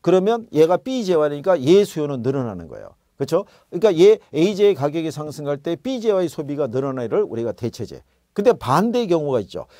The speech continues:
얘가 가격이 하락하면 얘 소비가 늘어나고 얘 수요는 오히려 줄어드는 애. 그런 애가 우리가 대체제라고 얘기할 수 있는 경우예요. 그죠?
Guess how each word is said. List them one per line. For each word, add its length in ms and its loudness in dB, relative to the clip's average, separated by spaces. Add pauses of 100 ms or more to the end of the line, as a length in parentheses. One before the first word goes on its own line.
(220)
얘가 340 6
가격이 440 0
하락하면 580 0 (260)
얘 220 4
소비가 420 0
늘어나고 680 0
얘 180 2
수요는 320 -4
오히려 340 -4
줄어드는 640 -2
애. 80 -18 (240)
그런 240 2
애가 200 -2
우리가 340 -2
대체제라고 760 -2
얘기할 300 -4
수 100 -16
있는 160 -12
경우예요. 320 -14
그죠? 280 -4